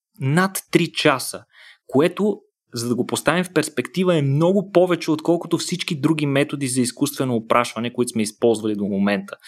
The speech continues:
Като разпръскване на, на прах, а, пръскане с разтвор или въпросните четчици, които споменах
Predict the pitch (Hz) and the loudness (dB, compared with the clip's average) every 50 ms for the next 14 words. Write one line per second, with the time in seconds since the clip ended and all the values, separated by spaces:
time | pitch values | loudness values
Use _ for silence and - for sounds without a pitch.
0 | - - - - - _ _ - - - - 160 156 156 - _ _ _ _ - | -18 -16 -16 -18 -18 _ _ 2 2 2 0 -2 -2 -2 -10 _ _ _ _ -2
1 | - 135 127 123 - - - 165 151 160 - - 123 110 110 107 101 104 104 - | 0 2 2 2 2 2 4 4 4 2 -4 -8 -10 -8 -8 -10 -12 -14 -18 -20
2 | _ _ - 101 - - - - - - - - - - 226 214 - - _ - | _ _ -12 -10 -8 -8 -8 -8 -8 -8 -10 -10 -6 -6 -6 -6 -6 -2 _ 4
3 | 156 175 180 175 170 - - - - - - - - - - - - _ - 135 | 6 6 6 2 0 -2 -6 -14 -16 -16 -18 -20 -20 -18 -20 -20 -8 _ 2 4
4 | 131 131 131 127 127 127 127 _ 165 160 156 - - 147 139 131 127 117 113 113 | 4 6 6 4 2 2 2 _ 2 2 2 0 -4 -4 -2 -2 -2 -2 -2 -4
5 | - - 101 - - - 104 101 98 - - - - - 185 185 185 180 180 180 | -4 -6 -8 -6 -2 -2 -2 -2 -4 -8 -8 -4 4 6 6 6 6 2 0 -6
6 | - 156 156 160 160 160 139 139 - - 147 143 139 - 139 - 123 120 - - | -6 -6 -2 0 0 0 0 -2 0 2 2 2 2 -2 -6 -6 -6 -8 -6 -2
7 | - 139 131 127 - - - - 113 110 - 113 110 113 - - - - 110 107 | 0 0 0 0 -6 -12 -10 -12 -12 -4 -2 -2 -2 -2 -6 -12 -6 -4 -2 -2
8 | 107 104 107 101 | -2 -2 -4 -6